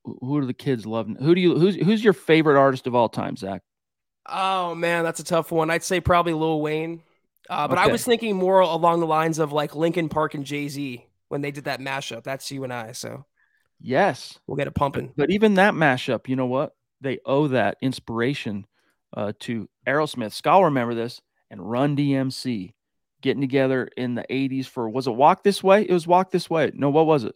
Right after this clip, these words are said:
Speaker 1: What was it? Oh, what was it? Wasn't, are you sure? Hold on, hold on. Scott, Scott knows this. What was it? What song was it?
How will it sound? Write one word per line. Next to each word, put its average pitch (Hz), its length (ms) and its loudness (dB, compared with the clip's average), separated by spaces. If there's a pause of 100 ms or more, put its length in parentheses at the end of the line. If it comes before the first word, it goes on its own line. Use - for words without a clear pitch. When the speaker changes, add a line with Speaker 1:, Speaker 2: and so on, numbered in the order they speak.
(160)
Speaker 1:
What 147 100 0
was 143 180 0
it? - 120 -8 (1400)
Oh, 120 400 -8
what 131 100 -16
was 117 100 -18
it? - 100 -20
Wasn't, 131 260 -12 (160)
are 147 80 -8
you 226 120 -4
sure? 190 440 0 (1040)
Hold 151 220 0
on, 117 160 2
hold 165 220 -2
on. 151 280 0
Scott, - 500 -2
Scott - 360 -4
knows 131 240 -2
this. 101 320 -8 (1040)
What 139 160 -4
was 151 220 2
it? - 80 -4
What 156 180 -2
song 165 300 0
was 120 220 -2
it? - 120 -10